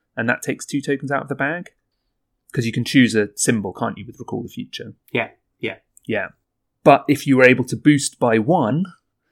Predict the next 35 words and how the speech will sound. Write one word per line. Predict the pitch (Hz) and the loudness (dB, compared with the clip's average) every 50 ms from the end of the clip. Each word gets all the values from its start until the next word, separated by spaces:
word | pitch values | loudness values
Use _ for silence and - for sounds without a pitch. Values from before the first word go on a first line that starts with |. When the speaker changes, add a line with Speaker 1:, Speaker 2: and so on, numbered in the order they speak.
| _ _ _ - | _ _ _ -6
Speaker 1:
you | 123 113 | -2 0
would | 113 117 - | 0 0 0
take | - 120 120 - - | 0 0 0 0 0
all | 123 113 | 0 0
four | 113 - - 151 147 131 101 | -2 -2 0 2 4 4 2
out | 95 98 - - | 0 -2 -6 -8
of | 113 - | -10 -8
the | 110 | -8
bag. | - - 101 95 90 113 120 - - _ | -4 -4 -4 -2 -4 -4 -6 -8 -12 _
So | - - - | -4 0 2
you | 127 117 | 2 4
have | 117 131 - | 2 2 4
that | 135 131 123 123 | 4 4 4 4
<laughs> | - - | 2 0
slightly, | 117 139 147 - - 135 123 117 | 2 2 2 4 4 2 2 2
like, | 117 120 - - | 2 0 -2 -4
tricky | - - - 139 127 - - 127 117 107 104 - - | -6 -4 -2 -2 -2 -2 -4 -4 -4 -4 -6 -8 -6
decision | 117 - - - 135 127 - 113 104 104 | -6 -2 2 2 2 2 0 -2 -4 -6
point | - - 107 98 95 95 - - - | -8 -10 -10 -10 -10 -12 -12 -8 -8
of | 110 98 98 - - - _ | -8 -8 -8 -12 -18 -16 _
which | 131 - - - - | -10 -10 -10 -10 -8
do | - 107 | -8 -8
I | 95 95 | -8 -8
pick? | - - - 185 180 - - - - - | -8 -6 -4 -2 -2 -4 -4 -8 -8 -6
Speaker 2:
Yeah. | 120 104 - - _ _ _ _ _ _ _ _ _ _ _ _ _ | -6 -6 -6 -8 _ _ _ _ _ _ _ _ _ _ _ _ _
Speaker 1:
You | - 113 104 | -8 -6 -4
know, | 98 | -4
in | 113 107 104 | -4 -4 -4
this | 104 101 - | -4 -6 -6
situation, | - 104 - - 107 101 95 - 101 | -8 -8 -6 -4 -4 -4 -6 -8 -10
you | 98 95 | -8 -8
have | 104 98 - | -8 -8 -6
no | 104 98 95 92 | -6 -8 -6 -6
boosts | - 110 98 95 - - - - - | -8 -8 -8 -8 -10 -12 -12 -12 -10
left, | 101 98 95 98 - - _ _ | -8 -6 -6 -8 -8 -12 _ _